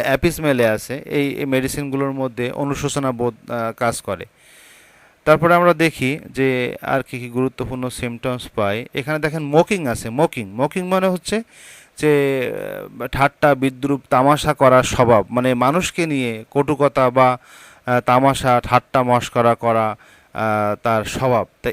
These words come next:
এই সিমটমসটা আমরা ল্যাকেসিসের মধ্যে পাবো। আপনার আশেপাশে যদি এ ধরনের মানুষ পান, তাহলে আপনি তাকে ল্যাকেসিসের, আহ, ল্যাকেসিসের কথা ভাবতে পারেন অন্য সিমটমস মিলিয়ে।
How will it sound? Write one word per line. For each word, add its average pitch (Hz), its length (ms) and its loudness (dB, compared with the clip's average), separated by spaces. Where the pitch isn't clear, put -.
এই 165 240 2
সিমটমসটা 170 1000 0
আমরা 139 280 2
ল্যাকেসিসের 143 600 0
মধ্যে 123 300 -2
পাবো। 107 260 0
আপনার 131 300 0
আশেপাশে 165 400 -2
যদি 160 240 -2
এ 143 80 2
ধরনের 151 380 -4
মানুষ 131 340 -2
পান, 131 280 -2
তাহলে 127 260 4
আপনি 123 520 0
তাকে 120 340 -2
ল্যাকেসিসের, 139 600 -4
আহ, 107 1200 -4
ল্যাকেসিসের 123 580 -6
কথা 123 240 -2
ভাবতে 127 360 -2
পারেন 123 240 0
অন্য 117 320 -4
সিমটমস 113 580 -6
মিলিয়ে। 110 400 -4